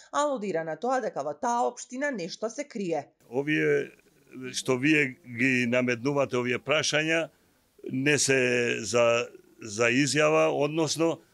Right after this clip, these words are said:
Speaker 2: во Струга, како што сум рекол до сега, во,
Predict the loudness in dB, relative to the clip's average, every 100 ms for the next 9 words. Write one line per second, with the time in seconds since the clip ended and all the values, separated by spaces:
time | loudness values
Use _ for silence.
0 | _ -4 -2 -2 0 2 4 2 0 0
1 | 0 0 0 -2 -2 0 0 2 0 0
2 | 0 0 2 0 -2 _ _ _ -14 -4
3 | 2 4 4 0